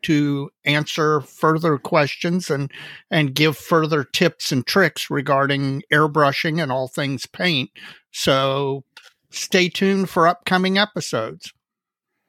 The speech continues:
Mike, uh, do you have a shout out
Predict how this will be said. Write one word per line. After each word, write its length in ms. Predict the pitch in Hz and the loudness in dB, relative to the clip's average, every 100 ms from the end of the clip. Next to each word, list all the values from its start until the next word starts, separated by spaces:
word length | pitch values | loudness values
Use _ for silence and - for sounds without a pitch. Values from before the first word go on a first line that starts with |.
| _ _ | _ _
Mike, 520 | 156 147 180 233 - | 0 4 4 0 -4
uh, 260 | 190 175 202 - _ _ | -4 -4 -6 -16 _ _
do 60 | - | 0
you 80 | 156 | 2
have 160 | 160 | 4
a 40 | 147 | 2
shout 380 | - 160 147 175 | 2 4 4 4
out 260 | 185 226 | 2 2